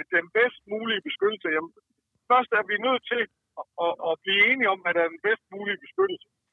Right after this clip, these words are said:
Og den bedst mulige beskyttelse i mine øjne vil stadigvæk være at grave tingene op, som, øh, som ligger der, som det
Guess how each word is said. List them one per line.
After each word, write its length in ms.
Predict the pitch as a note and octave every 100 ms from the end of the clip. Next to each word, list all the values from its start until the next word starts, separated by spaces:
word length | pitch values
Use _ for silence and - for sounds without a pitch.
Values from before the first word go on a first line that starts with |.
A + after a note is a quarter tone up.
| _ F3+
Og 40 |
den 80 | E3 A#3
bedst 180 | B3+ -
mulige 240 | B3+ A#3+ F#3+
beskyttelse 400 | - A3 B3 - D3
i 100 | F3+
mine 160 | B3 B3+ F3+
øjne 160 | G#3
vil 120 | F3 -
stadigvæk 380 | G#3 A3 G#3 - F3+
være 180 | G3+ A3+ _ _ _ _ -
at 100 | F3 -
grave 240 | D#3+ D#3 D3 A#3
tingene 280 | A#3 D#3+ C#3
op, 100 | F#3+ _ _ _ _ -
som, 140 | E3 D#3 C#3+
øh, 180 | C3 C3 -
som 100 | C#3+ E3
ligger 220 | A#3 A#3 A#2+
der, 80 | F#2+ _ _ _ - -
som 140 | F3 D#3
det 80 | -